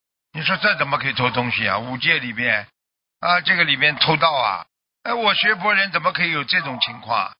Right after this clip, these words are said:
那不管是什么样情况，我都不能参与的。你所有的后面这些想法，就是你的本性在动，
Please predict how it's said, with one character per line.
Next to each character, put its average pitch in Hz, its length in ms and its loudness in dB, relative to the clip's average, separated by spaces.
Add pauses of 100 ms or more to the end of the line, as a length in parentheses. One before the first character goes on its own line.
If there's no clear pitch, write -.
(360)
那 220 100 0
不 370 140 -10
管 214 200 2
是 185 140 0
什 147 120 2
么 139 120 -2
样 139 200 2
情 131 220 -2
况， 113 300 -4 (220)
我 190 120 0
都 220 100 2
不 220 100 -2
能 208 140 -2
参 175 280 0
与 165 80 -10
的。 120 200 -4 (640)
你 190 120 0
所 240 260 4
有 247 100 2
的 202 120 2
后 220 160 0
面 202 140 4
这 220 100 2
些 196 160 0
想 165 280 2
法， 123 280 0 (720)
就 233 140 2
是 226 120 -2
你 190 120 0
的 208 100 2
本 147 240 0
性 117 160 0
在 190 140 0
动， 147 340 -2